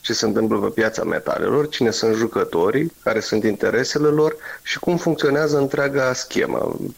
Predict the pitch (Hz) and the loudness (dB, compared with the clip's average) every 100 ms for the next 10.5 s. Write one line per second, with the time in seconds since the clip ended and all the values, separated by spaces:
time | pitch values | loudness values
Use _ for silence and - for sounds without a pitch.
0 | - - 127 131 120 113 110 110 107 101 | -12 -2 0 2 4 4 4 2 2 2
1 | 92 - - 127 117 110 107 107 101 - | 0 -2 -2 -2 0 0 2 0 -2 -2
2 | 147 156 160 147 135 120 131 135 127 117 | 0 2 2 4 2 2 -2 -2 2 2
3 | 117 113 104 98 107 110 104 123 180 180 | 0 0 2 2 2 0 2 2 4 2
4 | 180 - - - - - 143 147 143 131 | 0 -6 -12 -10 -8 -2 2 2 2 2
5 | 120 113 120 127 120 113 107 110 110 101 | 2 2 2 2 2 2 0 -2 -2 -2
6 | - 127 151 147 117 110 110 101 98 113 | -2 0 2 2 2 2 0 -2 -2 0
7 | 110 - - - - - - - 110 107 | 0 -2 -14 -20 -20 -20 -6 -2 0 -2
8 | 107 110 110 104 104 104 98 107 104 98 | 0 -2 0 -4 0 -2 0 0 0 0
9 | 107 98 95 - - - - 98 98 92 | -2 0 -2 -2 -4 -2 -2 -2 -2 -4
10 | - - - - 160 | -4 -4 -2 -2 -2